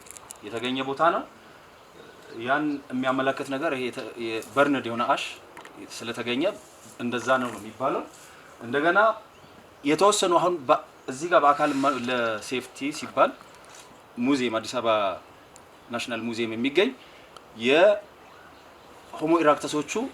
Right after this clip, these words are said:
የተወሰኑት ቅሪተ አካሎች ተገኝቷል። እዚህ ጋር የሰውና የእንስሳቶቹም ቅሪታ እንትን ፉትፕሪንቱ ተገኝቷል ማለት ነው እዚህ ጋር። እና በአጠቃላይ ይሄ ቦታ ይሄንን ይመስላል።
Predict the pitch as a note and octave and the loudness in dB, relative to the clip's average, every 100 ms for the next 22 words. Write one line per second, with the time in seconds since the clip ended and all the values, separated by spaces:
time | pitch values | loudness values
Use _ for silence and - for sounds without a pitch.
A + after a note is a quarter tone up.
0 | - C#3 G3 G#3+ E3+ D#3+ - C#3+ C3+ B2+ | -6 2 4 4 2 -2 -2 -2 -2 0
1 | C3 D#4+ - - - - - - C3+ C#3+ | 2 2 0 -10 -20 -20 -20 -14 0 0
2 | C3+ A#2 A2 B2+ D#3+ A#3+ - - - - | 2 0 -2 2 4 4 2 -18 -20 -20
3 | - - - B2+ D#3 G3 G3 G#3 G3+ G#3 | -20 -20 -6 0 6 6 6 6 6 6
4 | A3+ C4+ F3+ F3+ F3+ E3+ - F#3 G3+ G3 | 4 0 2 0 2 0 4 4 4 -2
5 | B3 D#4 D#4+ - - - - - - - | -2 -2 -4 -12 -20 -20 -20 -20 -20 -20
6 | - - - - - - - - F3 F3 | -20 -20 -20 -20 -20 -20 -8 -2 2 6
7 | F3 - D3 D3 C#3+ B2+ A#2 - - - | 6 4 -2 -2 -2 -2 -6 -6 -4 0
8 | D#3 D#3 D3 C3 B2 A#2 A#2+ G#2 F#2+ F#2 | -2 -2 -4 -4 0 0 0 -2 -4 -12
9 | F2 F2+ E2 - - - - A#2+ C3+ B2+ | -14 -14 -16 -18 -20 -20 -8 0 4 4
10 | C3 C#3+ E3 A3+ C#4+ - - - - - | 4 2 4 4 -2 -14 -20 -20 -20 -20
11 | - - - B2 C#3 C#3+ D#3+ E3 C#3+ D#3+ | -20 -20 -16 -6 -2 0 4 4 4 -2
12 | E3 F3 F#3 G3+ | -2 -2 4 6